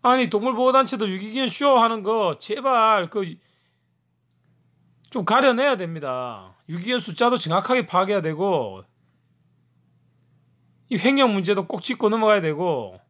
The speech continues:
제대로 된 동물보호단체하고 보호소랑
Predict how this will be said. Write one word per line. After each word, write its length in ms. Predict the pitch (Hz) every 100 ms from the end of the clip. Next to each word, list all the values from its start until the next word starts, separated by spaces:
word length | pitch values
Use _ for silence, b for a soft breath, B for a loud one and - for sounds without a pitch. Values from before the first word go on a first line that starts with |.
| _ _ _ _ _ _ _ _ _ _ _ _ -
제대로 400 | - 170 254 226
된 220 | 247 190
동물보호단체하고 1040 | 160 196 160 185 175 190 180 151 143 160
보호소랑 800 | 120 143 175 156 160 143 104 95